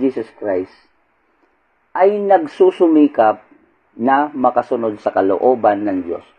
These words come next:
At habang sinusunod po natin ang kalooban ng Diyos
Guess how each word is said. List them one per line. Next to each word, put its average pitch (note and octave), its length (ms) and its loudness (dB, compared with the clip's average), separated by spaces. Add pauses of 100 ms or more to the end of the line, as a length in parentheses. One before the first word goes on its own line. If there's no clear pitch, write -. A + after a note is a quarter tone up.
(180)
At B2 240 -2
habang B3 320 0
sinusunod F3 560 0
po C3+ 80 0
natin G2+ 480 -2 (440)
ang D3+ 160 0
kalooban F#3+ 720 2
ng E3+ 240 -2
Diyos C3 240 0